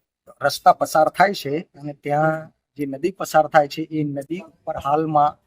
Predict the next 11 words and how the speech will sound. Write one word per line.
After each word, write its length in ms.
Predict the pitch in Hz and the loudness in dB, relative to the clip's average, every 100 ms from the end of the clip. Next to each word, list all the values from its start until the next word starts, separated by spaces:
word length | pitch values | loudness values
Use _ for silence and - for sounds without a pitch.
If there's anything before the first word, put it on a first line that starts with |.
| _ _ _ | _ _ _
અગાઉ 340 | 147 147 160 160 | 4 8 8 6
જે 140 | 156 | 0
નાળા 320 | 156 135 151 | -2 0 2
બનાયેલા 400 | 156 151 175 175 | 4 4 4 4
હતા 160 | 165 160 | 4 2
એ 60 | 160 | -2
બિલકુલ 380 | 156 156 165 143 | -2 -2 -4 -6
જર્જરિત 600 | 120 139 135 151 175 - _ 170 151 - _ | -4 -8 -2 0 0 -4 _ 0 0 -4 _
થયેલા 280 | 156 151 170 | -2 6 4
છે 180 | - 180 190 _ _ _ 139 | 4 -6 -10 _ _ _ -2
અને 180 | 151 | 2